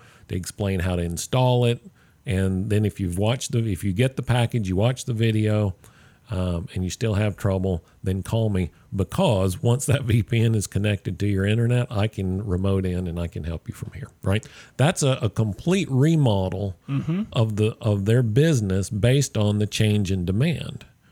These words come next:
Speaker 1: right? And it was based on listening to the customer. And I think that's,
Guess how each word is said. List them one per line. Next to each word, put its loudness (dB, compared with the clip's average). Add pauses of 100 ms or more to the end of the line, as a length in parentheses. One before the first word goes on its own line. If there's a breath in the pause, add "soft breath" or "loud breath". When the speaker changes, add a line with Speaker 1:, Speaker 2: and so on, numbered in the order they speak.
(460 soft breath)
Speaker 1:
right? -4
And 4
it 0
was 2
based 0
on 2
listening 0
to 0
the 0
customer. -2
And 0
I 4
think 0
that's, -4